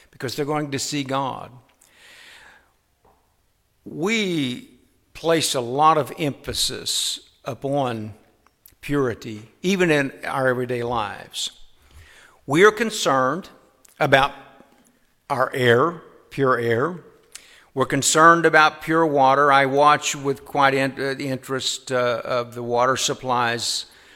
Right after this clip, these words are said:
uh, that have been tainted with lead and how it's caused all kinds of problems, uh, up north.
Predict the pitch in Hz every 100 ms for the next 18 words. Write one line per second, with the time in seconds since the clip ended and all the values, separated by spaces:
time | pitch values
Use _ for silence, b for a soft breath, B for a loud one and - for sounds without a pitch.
0 | b b b 120 110 110 113 120 113 120
1 | 117 135 131 120 120 113 117 113 117 120
2 | 117 113 110 117 113 - - 131 123 113
3 | 123 123 120 120 110 113 120 - 120 101
4 | 107 123 117 110 - 120 113 117 - 120
5 | 113 113 -